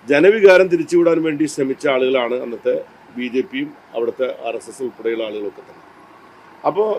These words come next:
ഈ പൂരം കലക്കുന്നതിന് പിന്നില് യാദൃശ്ചികമായി സംഭവിച്ചൊരു കാര്യമാണെന്ന് പറയാൻ പറ്റില്ല. ഇതിനു മുമ്പ് തൃശ്ശൂർ പൂരം നടക്കുന്ന സമയത്ത് തെക്കോട്ടിറക്കത്തിനിടയിൽ, ഏഹ്, ഇവിടെ നിങ്ങൾക്ക് അന്നത്തെ പത്രക്കാർക്കൊക്കെ അറിയാൻ പറ്റും,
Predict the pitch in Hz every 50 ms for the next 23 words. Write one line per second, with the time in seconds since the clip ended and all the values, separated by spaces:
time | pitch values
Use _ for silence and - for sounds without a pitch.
0 | 180 180 196 214 220 214 190 - 175 180 190 226 247 247 226 240 226 185 196 196
1 | 196 196 196 196 - 180 175 160 160 143 120 92 - - - - - - - -
2 | - - - - _ - - - - - - - - 131 147 165 180 190 185 196
3 | 180 - 233 226 226 226 202 - 202 180 170 175 175 - 185 170 165 170 160 151
4 | 151 147 139 139 143 135 135 123 113 113 113 110 - - - - - - - -
5 | - - - - - - - - 143 156 190 226 226 214 196 185 190 190 185 196
6 | 196 190 170 143 - 180 151 - 180 175 165 151 165 160 165 160 160 151 143 135
7 | 135 143 147 131 139 139 131 131 127 120 - 135 139 135 - - 131 - - 135
8 | 131 113 139 139 117 135 123 131 135 139 131 120 117 113 110 113 131 170 - -
9 | _ - - - - _ _ _ _ _ - 117 120 120 120 120 120 123 127 135
10 | 143 143 143 139 139 143 139 127 156 156 151 - - 135 135 131 139 139 139 160
11 | 156 156 156 160 143 147 151 143 156 143 147 147 139 135 131 123 120 110 117 117
12 | 110